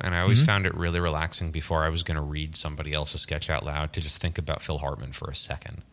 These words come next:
Speaker 2: Oh, okay.
Speaker 1: And that would, like, put me in the right frame of mind to be like, no matter what, you just gotta sell the shit out of this
Speaker 2: Yeah.
Speaker 1: script. Y-, it, it, it doesn't matter what it is. You, you do it at a hundred percent.
Speaker 2: I mean, he was really the,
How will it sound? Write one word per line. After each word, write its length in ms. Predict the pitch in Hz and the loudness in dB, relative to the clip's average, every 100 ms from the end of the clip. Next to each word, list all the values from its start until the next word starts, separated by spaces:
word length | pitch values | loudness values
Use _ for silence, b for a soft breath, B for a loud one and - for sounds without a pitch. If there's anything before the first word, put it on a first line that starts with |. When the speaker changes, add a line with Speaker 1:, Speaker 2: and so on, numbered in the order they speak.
| B B B 113 | B B B 6
Speaker 2:
Oh, 280 | 127 120 | 6 6
okay. 120 | 135 117 | 6 6
Speaker 1:
And 80 | |
that 80 | 107 | 6
would, 120 | 95 | 6
like, 180 | 92 - | 4 0
put 180 | - 104 | -2 -2
me 140 | 90 | 0
in 100 | 85 | -2
the 80 | 80 | -2
right 240 | 80 78 - | -2 -2 -4
frame 300 | - 80 78 | -4 -2 -4
of 140 | 73 | -6
mind 680 | 73 69 71 69 67 69 - B B - | -6 -6 -6 -8 -10 -12 -16 B B -6
to 80 | 82 | 0
be 120 | 85 | 0
like, 220 | 80 78 | 0 -2
no 140 | 82 | -2
matter 280 | 82 82 80 | 0 2 2
what, 420 | 78 73 69 69 - B B - | 2 0 -2 -4 -6 B B -8
you 100 | 80 | -4
just 160 | 87 | -2
gotta 160 | - 78 | 0 0
sell 240 | - 78 | 2 0
the 80 | 76 | 0
shit 220 | 76 78 | -4 -4
out 160 | 67 65 | -4 -4
of 60 | 67 | -4
this 240 | - - | -4 4
Speaker 2:
Yeah. 300 | 107 101 92 | 6 8 6
Speaker 1:
script. 320 | 71 58 - 80 | 4 0 -8 -6
Y-, 160 | 78 - | -6 -6
it, 180 | 76 - | -8 -6
it, 200 | 76 65 | -6 -6
it 220 | 85 78 | -6 -2
doesn't 240 | 92 82 73 | 0 0 -2
matter 260 | 67 69 | -4 -4
what 200 | 69 71 | -6 -6
it 100 | 67 | -4
is. 260 | - - - | -4 -4 -4
You, 80 | 73 | -6
you 180 | 73 76 | -4 -2
do 120 | 78 | -2
it 80 | 73 | -2
at 80 | 73 | -4
a 60 | |
hundred 280 | 73 69 69 - - | -4 -6 -8 -12 -8
percent. 420 | 76 - 69 67 - - 87 | -4 -2 -4 -6 -12 -6 4
Speaker 2:
I 140 | 98 | 6
mean, 100 | 95 | 8
he 140 | 98 | 8
was 200 | 98 - | 6 4
really 300 | 98 92 90 | 4 4 4
the, 360 | 87 87 85 | 4 6 4